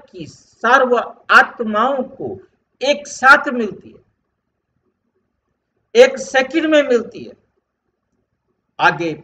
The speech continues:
पीछे नहीं मिलती। मेरा हिसाब आपके साथ बराबर होगा तो आपका मेरे साथ भी बराबर होगा।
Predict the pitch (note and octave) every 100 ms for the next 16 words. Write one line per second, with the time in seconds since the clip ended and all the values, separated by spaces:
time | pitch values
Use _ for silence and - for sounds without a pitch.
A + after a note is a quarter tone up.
0 | _ _ - D#3+ - D#3 B2 G2 C3 E3
1 | F3+ B2+ G2 _ _ _ _ _ _ _
2 | _ _ _ _ _ _ _ _ _ _
3 | _ _ C3+ C#3+ F#3 C#4 C#4+ C#4+ A#3+ G3
4 | A3 - D4 - - D#4+ - C4 A3 G#3+
5 | G3+ G3+ F#3+ F3 G3 B3+ A3+ G#3 - A#3+
6 | A3+ A#3+ B3 B3+ A3 A#3 B3+ A#3+ B3 B3
7 | C4+